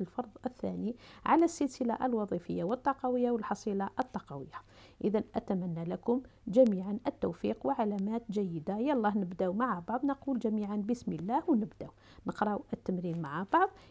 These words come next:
إذن يقول: "شرعت بلادنا مؤخرًا في استغلال الطاقات المتجددة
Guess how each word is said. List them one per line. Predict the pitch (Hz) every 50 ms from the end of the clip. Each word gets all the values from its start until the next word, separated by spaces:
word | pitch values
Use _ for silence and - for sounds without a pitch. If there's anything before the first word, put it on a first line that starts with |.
| - -
إذن | 262 247 294 262
يقول: | 254 240 226 226 - - 269 294 302 - - - - - -
"شرعت | - - 381 370 320 269 247 254 254 202
بلادنا | 180 202 196 185 202 170 - 208 196 240 285
مؤخرًا | 339 330 320 - - - - 330 311 311 302
في | - -
استغلال | 285 - - 302 269 269 269 262 262 262 339 -
الطاقات | - 269 - - 233 214 - - - 180 180 - -
المتجددة | - 302 285 208 - - 170 156 - 175 151 - - 139 - - 175